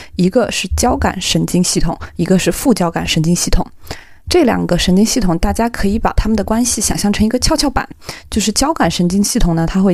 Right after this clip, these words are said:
激活身体在面对应急情况或者压力时候的一个响应，也叫做战斗或者逃跑响应，就是我们平常可能有听过的 fight or flight。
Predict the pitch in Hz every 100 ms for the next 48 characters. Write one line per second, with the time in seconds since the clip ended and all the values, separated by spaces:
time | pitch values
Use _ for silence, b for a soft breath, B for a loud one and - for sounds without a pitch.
0 | 180 - 226 247 - 170 170 - 233 254
1 | - - B - 208 208 214 202 196 302
2 | 233 160 160 165 151 160 185 202 165 196
3 | 233 330 214 - 160 175 160 160 170 -
4 | - 180 180 B B B B 170 165 208
5 | 190 196 185 262 202 185 180 190 139 -
6 | 185 190 180 - 143 - 170 160 165 165
7 | 160 B - 175 170 165 175 165 151 -
8 | 185 190 170 127 B - 202 180 - 165
9 | 190 -